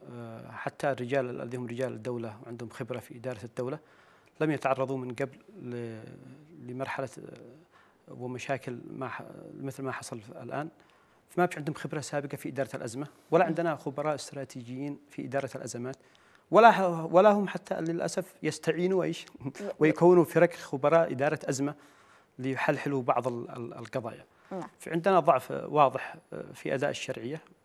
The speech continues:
Speaker 1: بشكل، آه،
Speaker 2: آه، أين، أين
Speaker 1: واضح.
Speaker 2: يكمن هذا الضعف؟ ربما أشرت دكتور في حديثك إلى، آه، الخارجية بعلاقاتها التي لم، آه، ت-، توصل،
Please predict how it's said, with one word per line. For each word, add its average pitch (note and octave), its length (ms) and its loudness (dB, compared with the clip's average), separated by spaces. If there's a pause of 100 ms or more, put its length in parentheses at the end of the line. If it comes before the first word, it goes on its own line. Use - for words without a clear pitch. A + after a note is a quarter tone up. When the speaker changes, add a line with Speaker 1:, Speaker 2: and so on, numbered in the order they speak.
(140)
Speaker 1:
بشكل، B2 400 -12
آه، B2 220 -6
Speaker 2:
آه، - 160 0
أين، C4 180 2
أين - 160 2
Speaker 1:
واضح. A3 180 2
Speaker 2:
يكمن E3 180 -6
هذا D#3 140 -4
الضعف؟ E3 280 -2
ربما G#3 280 2
أشرت - 340 -4
دكتور E3+ 260 -10
في E3 120 -12
حديثك D#3+ 380 -12
إلى، D#3+ 220 -4 (420)
آه، D#3+ 180 2
الخارجية E3 560 0
بعلاقاتها E3 800 -4
التي D3+ 280 -10
لم، D#3+ 340 -4
آه، D3+ 720 -6 (220)
ت-، - 60 -8
توصل، F3+ 520 0